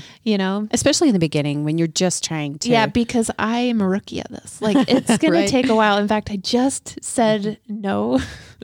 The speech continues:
Speaker 1: And I felt like I was breaking up with my best friend. <laughs> Like, I was like,
Speaker 2: <laughs>
Speaker 1: "I'm so sorry. I can't do that this week." And I, I felt like I disappointed them. And they, and guess what, guys? It was,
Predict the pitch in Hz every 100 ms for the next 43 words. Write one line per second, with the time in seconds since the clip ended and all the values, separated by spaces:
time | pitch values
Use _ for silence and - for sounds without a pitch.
0 | - - - - - 277 240 240 226 220
1 | 240 247 240 220 196 - 196 190 196 190
2 | 190 185 185 - 165 170 - 147 170 180
3 | - - 311 254 1077 - 233 571 494 -
4 | 440 403 285 320 311 - 294 392 403 427
5 | 392 262 311 311 311 294 440 539 480 -
6 | - 349 320 277 277 277 269 - 262 262
7 | 247 254 233 214 208 196 196 190 208 -
8 | 208 214 202 196 190 - 180 247 294 277
9 | 269 226 214 214 214 - - 214 196 -
10 | - 208 - 196 - - 226 208 196 -